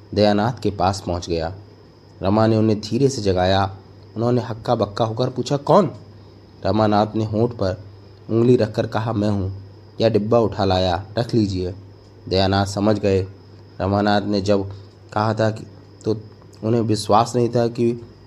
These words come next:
वह इरादे को पूरा कर दिखाएगा। पूछा, "इसे क्यों उठा लाए? तो फिर रख जाऊँ?" "अब क्या रख आओगे? कहीं देख लिया तो गजब हो जाएगा।" रमा जैसे ही चारपाई पर बैठा,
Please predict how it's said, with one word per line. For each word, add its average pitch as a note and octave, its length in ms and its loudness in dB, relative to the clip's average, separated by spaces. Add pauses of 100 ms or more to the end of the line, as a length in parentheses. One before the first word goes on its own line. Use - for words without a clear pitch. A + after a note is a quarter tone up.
(160)
वह A2 80 2
इरादे G#2+ 400 4
को A2 120 0
पूरा A2+ 320 0
कर G2+ 180 -2
दिखाएगा। F#2 580 0 (600)
पूछा, A2+ 420 0 (440)
"इसे C#3 180 0
क्यों D#3+ 240 2
उठा C3+ 180 2
लाए? F#2 300 2 (640)
तो C3+ 80 2
फिर C#3 220 4
रख A#2+ 260 4
जाऊँ?" D3 380 2 (1200)
"अब C3 220 0
क्या C#3+ 160 8
रख C3 420 2
आओगे? A2 420 4 (640)
कहीं A#2+ 220 2
देख B2+ 280 6
लिया B2+ 280 6
तो B2+ 120 0
गजब A2+ 320 4
हो A2+ 120 4
जाएगा।" G2+ 480 2 (520)
रमा G#2+ 280 2
जैसे G#2 320 2
ही G#2 140 2
चारपाई G2+ 500 0
पर G2 160 -4
बैठा, F#2+ 480 -2